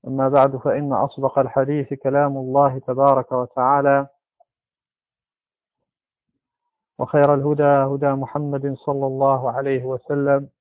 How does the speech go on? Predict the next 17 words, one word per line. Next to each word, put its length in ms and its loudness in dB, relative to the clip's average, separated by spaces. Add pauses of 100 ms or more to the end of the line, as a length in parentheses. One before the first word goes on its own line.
(1200)
وشر 380 0
الأمور 520 -4
محدثاتها، 1080 -4 (480)
وكل 360 -8
محدثة 560 -8
بدعة، 540 -2 (960)
وكل 380 -4
بدعة 380 0
ضلالة، 680 2 (280)
وكل 280 -8
ضلالة 680 -2
في 40 -14
النار. 440 -2 (840)
اللهم 360 0
أجرنا 400 -4
من 160 -6
النار. 340 -4